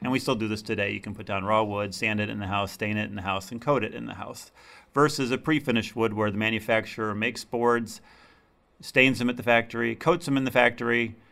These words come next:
puts them in a box. You get the box, you take it home, let it acclimate, mix 'em up, nail 'em down, and you're done.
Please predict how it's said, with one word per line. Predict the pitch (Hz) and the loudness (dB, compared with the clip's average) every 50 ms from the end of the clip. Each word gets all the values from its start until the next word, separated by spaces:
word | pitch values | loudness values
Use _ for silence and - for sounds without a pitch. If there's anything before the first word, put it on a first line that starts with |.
| _ _ _ _ _ _ _ _ _ _ - | _ _ _ _ _ _ _ _ _ _ -4
puts | 147 143 - | -4 -2 0
them | - 135 | 2 2
in | 131 123 | 2 6
a | |
box. | 117 123 120 117 113 104 - - - - - _ _ _ - | 8 8 8 8 6 4 -2 -8 -10 -12 -14 _ _ _ -10
You | 117 | -6
get | 123 117 | -6 -6
the | - 117 | -2 2
box, | 117 113 113 107 - - | 4 4 4 2 0 -8
you | - | -4
take | - 120 110 | -4 -2 -2
it | 113 101 | 0 0
home, | 110 113 113 110 107 104 107 - - - | 0 0 0 0 -2 -4 -6 -8 -8 -4
let | 113 113 | -2 0
it | 110 110 | 2 2
acclimate, | 110 110 107 113 107 107 110 110 110 110 - - - - - - - _ _ _ _ - | 2 2 0 -2 -4 -2 0 0 -2 -2 -6 -18 -20 -20 -20 -20 -20 _ _ _ _ -4
mix | 120 123 - - | -4 -4 -2 0
'em | 117 117 | 4 6
up, | 117 117 - | 6 6 6
nail | 113 113 113 110 | 4 2 4 4
'em | 107 107 104 | 4 4 6
down, | 104 104 101 101 | 6 6 6 4
and | 101 98 | 2 0
you're | 95 90 | -2 -2
done. | 90 101 - - 107 104 | -4 -4 -6 -6 -8 -12